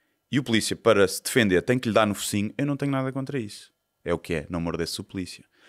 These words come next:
Mas a partir do momento que ela está imobilizada, está algemada e está detida, ela não pode cair pelas escadas abaixo misteriosamente.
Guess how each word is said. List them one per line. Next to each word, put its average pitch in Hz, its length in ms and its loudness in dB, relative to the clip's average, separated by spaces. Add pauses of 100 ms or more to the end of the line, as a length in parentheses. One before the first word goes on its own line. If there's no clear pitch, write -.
(180)
Mas 104 100 0
a 156 60 2
partir 147 220 0
do - 40 2
momento 107 140 2
que - 60 2
ela 104 100 4
está 120 180 0
imobilizada, 87 580 0
está 95 200 -4
algemada 82 400 0
e 80 40 -4
está 92 180 0
detida, 85 520 -10 (480)
ela 107 200 2
não 117 160 2
pode 120 260 2
cair 107 140 0
pelas 104 220 -2
escadas 107 380 0
abaixo 110 340 0
misteriosamente. 110 800 -2